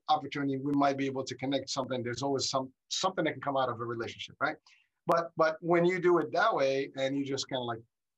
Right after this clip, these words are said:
go to cold turkey, as we <laughs> would call it, <laughs> and there's no action out there, and basically you just, you know, wasting your time, and you get frustrated too because you're not getting any return. So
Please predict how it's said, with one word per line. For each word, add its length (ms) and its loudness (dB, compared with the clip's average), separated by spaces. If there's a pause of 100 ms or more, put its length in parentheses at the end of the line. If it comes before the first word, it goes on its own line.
(160)
go 160 0
to 200 -4 (100)
cold 320 0 (140)
turkey, 320 0
as 160 -2
we 120 -6
<laughs> 140 -8
would 140 -6
call 240 -4
it, 100 0 (180)
<laughs> 580 -6
and 120 0
there's 180 6
no 160 6
action 300 4
out 200 2
there, 320 0
and 140 -6
basically 380 0
you 140 -2
just, 260 -4
you 100 -6
know, 100 -6
wasting 320 -2
your 140 2
time, 300 0 (340)
and 160 0
you 60 -2
get 160 0
frustrated 380 -2
too 100 -8
because 260 -8
you're 100 -4
not 200 0
getting 340 -6 (120)
any 160 -6
return. 300 -6 (580)
So 400 2